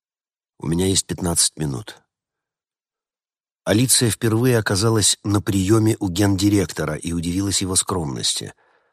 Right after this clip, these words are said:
Она ожидала увидеть огромный стол из красного дерева, кожаные кресла и антиквариат,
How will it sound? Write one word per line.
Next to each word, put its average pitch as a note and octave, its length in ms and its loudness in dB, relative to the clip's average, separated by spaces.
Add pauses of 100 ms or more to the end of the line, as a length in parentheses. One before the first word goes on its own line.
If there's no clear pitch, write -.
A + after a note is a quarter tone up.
(140)
Она G2+ 260 2
ожидала G2 400 2
увидеть F#2+ 340 0
огромный F#2 440 0
стол F2+ 300 -2
из D#2+ 100 -2
красного E2 420 -2
дерева, F2 440 -4
кожаные D#2+ 420 -4
кресла D#2 460 -4
и D2 40 -6
антиквариат, D2 800 -6